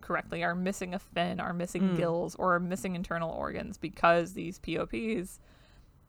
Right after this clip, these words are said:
Speaker 1: are leaching into the eggs. They're, they're just messing with the biochemistry. Um, another really, like, I think one that is kind of easier for people to wrap their heads around is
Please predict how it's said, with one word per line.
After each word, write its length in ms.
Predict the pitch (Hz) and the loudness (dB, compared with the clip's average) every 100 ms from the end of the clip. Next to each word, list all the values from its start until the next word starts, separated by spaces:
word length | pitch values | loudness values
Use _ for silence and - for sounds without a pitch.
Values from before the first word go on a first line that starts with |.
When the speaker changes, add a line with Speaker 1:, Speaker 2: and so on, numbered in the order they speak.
| - | 2
Speaker 1:
are 420 | 185 180 170 165 190 - | 8 8 8 2 -4 -4
leaching 440 | 185 190 190 202 | -2 -2 0 0
into 280 | 190 196 170 | 0 0 -4
the 180 | 156 - | -6 -2
eggs. 460 | 185 180 165 175 | 0 2 0 -6
They're, 200 | - 175 - - - - | -8 -8 -8 -18 -20 -6
they're 120 | 180 | -6
just 140 | 170 | -2
messing 460 | 180 180 175 - 180 | 0 2 2 0 -4
with 140 | 170 | -4
the 80 | - | -2
biochemistry. 1120 | - 156 156 - - - - - - - 214 - - - - - - - - | 0 2 2 -2 -6 -4 -8 -8 -6 -6 -8 -12 -20 -20 -20 -20 -20 -20 -4
Um, 540 | 190 180 - - 196 190 - - - | 0 0 0 -6 -12 -14 -20 -16 -2
another 340 | 202 190 214 | 2 4 4
really, 320 | 208 202 196 196 | 4 4 4 4
like, 360 | 185 175 - - - - - - - | 4 0 -4 -20 -20 -20 -20 -20 -4
I 140 | - | 2
think 200 | 208 214 | 4 4
one 200 | 190 196 | 8 8
that 120 | 202 185 | 8 2
is 440 | 175 190 - - - - | 0 -2 -8 -10 -14 -14
kind 220 | - 240 214 | -2 2 2
of 120 | 190 | -2
easier 540 | - 214 226 240 247 240 | -4 -2 -2 0 2 0
for 380 | - 226 214 208 | 0 -2 0 -2
people 360 | - 214 - | -4 -6 -2
to 80 | 208 | 2
wrap 180 | 196 196 | 2 2
their 120 | - | -2
heads 300 | 277 349 - | 0 -2 -2
around 460 | 277 214 - 180 - | -4 0 0 -2 -4
is 460 | 190 180 190 - | -2 -2 -4 -10